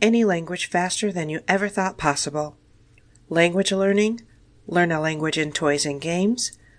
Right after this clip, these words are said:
Language study. Language, body language, language education.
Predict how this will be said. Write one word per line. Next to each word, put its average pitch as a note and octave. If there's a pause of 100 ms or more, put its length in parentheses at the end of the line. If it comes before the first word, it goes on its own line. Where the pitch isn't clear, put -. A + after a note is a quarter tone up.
(200)
Language D#3+
study. G#3 (460)
Language, F#3 (360)
body F3
language, F#3+ (300)
language F3
education. D3